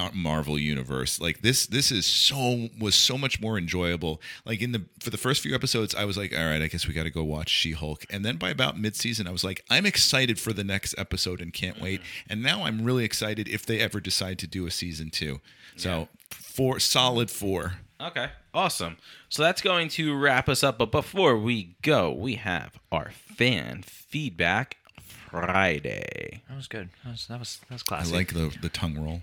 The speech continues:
Speaker 2: Right?
Speaker 3: Are you gargling again?
Speaker 2: I was trying to spice things up.
Speaker 3: All right. So today, or this week's Fan Feedback Friday was things you never say to a Marvel fan. So I'm gonna, I'm gonna plow through these 'cause there are a
Speaker 2: Yeah,
Speaker 3: lot.
Speaker 2: you are. Just like,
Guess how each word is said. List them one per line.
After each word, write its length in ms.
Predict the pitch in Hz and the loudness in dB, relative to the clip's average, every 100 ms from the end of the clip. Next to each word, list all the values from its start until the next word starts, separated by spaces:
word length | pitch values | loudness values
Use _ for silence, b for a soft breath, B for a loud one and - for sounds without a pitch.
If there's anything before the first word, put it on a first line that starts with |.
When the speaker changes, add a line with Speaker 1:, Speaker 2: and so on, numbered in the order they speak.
| 78 | -4
Speaker 2:
Right? 320 | 82 151 - B B B | -4 -4 -6 B B B
Speaker 3:
Are 80 | 104 | -4
you 100 | 107 | -2
gargling 480 | 87 90 101 120 123 | 0 0 0 0 0
again? 280 | 127 135 135 | -2 -2 -2
Speaker 2:
I 60 | 101 | -2
was 120 | 101 | 0
trying 180 | 107 90 | 2 2
to 60 | |
spice 460 | - - - 107 - | 0 -4 -2 0 0
things 300 | 123 127 123 | -4 -6 0
up. 280 | 113 85 - 120 | 0 0 -6 -6
Speaker 3:
All 60 | 135 | -2
right. 280 | 190 214 - | 0 0 -2
So 280 | - 202 185 | -2 0 0
today, 440 | 123 147 160 165 139 | -2 0 2 2 2
or 180 | 143 | 2
this 160 | 147 214 | 2 0
week's 180 | 202 - | -2 0
Fan 160 | 151 135 | -2 0
Feedback 260 | 123 117 | 0 0
Friday 240 | 131 147 156 | -2 -4 -4
was 280 | 117 107 | -4 -6
things 280 | - 233 226 | -8 -8 -6
you 80 | 117 | -6
never 300 | 107 170 214 | -6 -8 -6
say 480 | - - 202 - - - | -4 -4 -4 -6 -8 -14
to 180 | - 90 | -12 -12
a 60 | 76 | -12
Marvel 420 | 78 90 107 113 | -10 -8 -6 -8
fan. 440 | - 71 64 65 - | -8 -8 -6 -10 -4
So 180 | - 135 | 0 0
I'm 120 | 143 | 2
gonna, 240 | 147 127 | 2 2
I'm 80 | - | 0
gonna 120 | 113 110 | -2 -4
plow 360 | - 113 92 | -2 0 0
through 200 | 90 90 | -2 -4
these 180 | 82 82 | -4 -4
'cause 180 | 92 87 | -6 -6
there 360 | 95 90 87 - | -4 -2 -4 -6
are 160 | 92 80 | -8 -8
a 140 | - 85 | -4 -2
Speaker 2:
Yeah, 40 | 90 | 0
Speaker 3:
lot. 60 | 78 | 0
Speaker 2:
you 40 | |
are. 180 | 90 87 | -2 -2
Just 280 | - 92 - | -2 -6 -2
like, 200 | 107 | -2